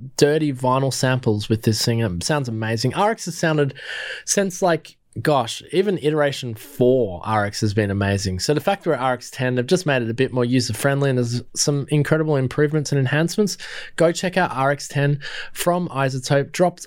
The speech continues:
on September seventh this last week. All right, let's get to, here we are. Complete fourteen is here.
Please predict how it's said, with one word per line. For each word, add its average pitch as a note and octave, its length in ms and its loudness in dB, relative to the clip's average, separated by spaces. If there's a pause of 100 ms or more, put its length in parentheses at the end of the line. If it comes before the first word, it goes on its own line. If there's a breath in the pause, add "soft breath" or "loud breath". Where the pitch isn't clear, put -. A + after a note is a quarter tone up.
on C3+ 400 2 (520 loud breath)
September B2 440 0
seventh F3 420 -2 (380)
this B2+ 180 2
last B2 220 2
week. - 380 0 (100)
All G3+ 140 4
right, G3 80 4
let's G3 160 -4
get A3 160 0
to, G#3+ 480 2 (260)
here B3 160 2
we G#3 120 4
are. F3 300 0 (180)
Complete A3 340 4
fourteen F3 400 2
is D3+ 160 0
here. C3+ 360 2